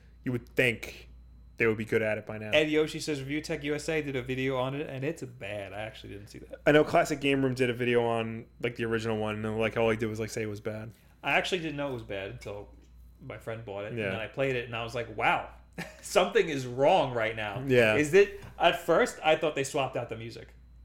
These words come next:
Speaker 2: 'cause that's how
Speaker 1: Yeah.
Speaker 2: different, that's how weird it sounded.
Speaker 1: Yeah.
Speaker 2: It's bad.
Speaker 1: It's very bad.
Speaker 2: Um, but yeah, when they announced it,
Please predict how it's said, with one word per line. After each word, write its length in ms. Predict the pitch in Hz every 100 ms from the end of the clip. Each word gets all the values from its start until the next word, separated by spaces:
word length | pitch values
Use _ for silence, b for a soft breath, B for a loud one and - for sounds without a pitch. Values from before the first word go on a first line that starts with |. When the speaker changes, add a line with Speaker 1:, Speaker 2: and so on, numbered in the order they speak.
| - - -
Speaker 2:
'cause 100 | 127
that's 240 | 127 160
how 60 | 165
Speaker 1:
Yeah. 180 | 147 139
Speaker 2:
different, 280 | 165 139
that's 180 | 143 143
how 160 | 156 135
weird 380 | 123 147 143 127
it 160 | 113
sounded. 240 | - 131 123
Speaker 1:
Yeah. 280 | 113 107 120 - - - - - - - - - -
Speaker 2:
It's 160 | 139 127
bad. 360 | 120 98 87 - _ -
Speaker 1:
It's 120 | 117
very 200 | 113 104
bad. 420 | 127 123 120 117
Speaker 2:
Um, 160 | 113 113 - - -
but 120 | 160
yeah, 100 | 185
when 140 | 277
they 100 | 165
announced 480 | 147 135 147 185 -
it, 300 | 120 107 -